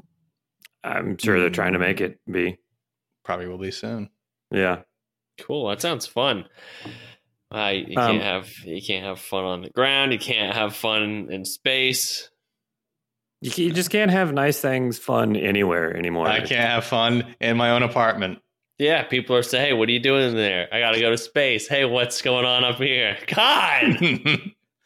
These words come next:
Speaker 2: God, leave me alone.
Speaker 1: Uh, and before I forget, I do wanna thank somebody. Uh, Baby Boy George on Instagram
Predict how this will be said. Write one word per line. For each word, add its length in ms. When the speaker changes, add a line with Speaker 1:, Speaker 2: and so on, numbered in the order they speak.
Speaker 2:
God, 440
leave 180
me 80
alone. 440
Speaker 1:
Uh, 300
and 120
before 440
I 40
forget, 480
I 100
do 260
wanna 180
thank 240
somebody. 720
Uh, 260
Baby 280
Boy 220
George 420
on 100
Instagram 680